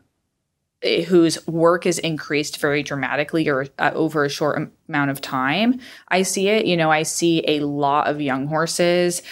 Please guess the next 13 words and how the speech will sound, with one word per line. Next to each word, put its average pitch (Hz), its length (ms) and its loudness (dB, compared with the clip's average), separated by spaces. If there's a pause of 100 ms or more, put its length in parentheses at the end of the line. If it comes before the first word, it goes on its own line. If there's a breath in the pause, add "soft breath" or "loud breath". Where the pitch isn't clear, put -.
(160 loud breath)
I'm 160 220 0
working 165 340 0
on 180 180 2
who 165 160 -2
are 147 160 2
very, 147 440 0
very 135 280 -2
sore. 151 720 0 (260 loud breath)
And 180 160 2
I 170 80 4
think 185 280 0
it's 190 160 -2
because 165 600 0